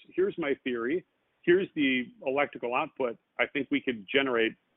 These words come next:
from a power supply small enough to fit in a twelve gauge shotgun round. Do you think this would work?" And what I got back was a lot of blank stares. They basically said, "Well, nobody's ever tested something like this. Like, it's really hard to know if it would work or not."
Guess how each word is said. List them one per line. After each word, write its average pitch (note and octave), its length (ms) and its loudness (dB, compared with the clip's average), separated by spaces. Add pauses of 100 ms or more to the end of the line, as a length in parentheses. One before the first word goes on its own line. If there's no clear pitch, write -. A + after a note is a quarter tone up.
(260)
from B2+ 160 0
a A2+ 60 -4
power C3+ 300 4
supply B2 300 -2 (100)
small A#2+ 220 -2
enough A#2+ 260 -6
to C3 80 4
fit C3 140 4
in A#2 60 -2
a - 20 -8
twelve A#2 320 4
gauge G#2+ 220 4 (160)
shotgun D#3+ 400 2
round. G2+ 260 0 (540)
Do C3 80 2
you D3 80 4
think D#3 220 4
this D3+ 160 4
would A#2 120 -2
work?" - 300 0 (880)
And B2+ 400 2 (280)
what C3+ 200 4
I C3 40 2
got A#2 160 -2
back F3+ 220 2
was C3+ 120 -8
a B2+ 40 -2
lot B2+ 180 0
of A2 80 -6
blank A#2 300 -6
stares. E3+ 320 -4
They G#2+ 80 -6
basically A2+ 400 -4
said, A#2 140 -2
"Well, A#2 120 -2
nobody's C3+ 400 4
ever B2 160 0
tested D#3+ 460 -2
something G#2+ 260 -8
like G#2 240 -4
this. G#2 220 -4 (880)
Like, G#2 220 -2 (160)
it's - 160 -2
really C#3 220 8
hard A#2+ 220 4
to G#2+ 60 -2
know F3 200 4
if - 120 0
it A#2 80 -6
would G#2+ 160 -6
work G2+ 240 0
or G#2 80 -6
not." F#2+ 200 -4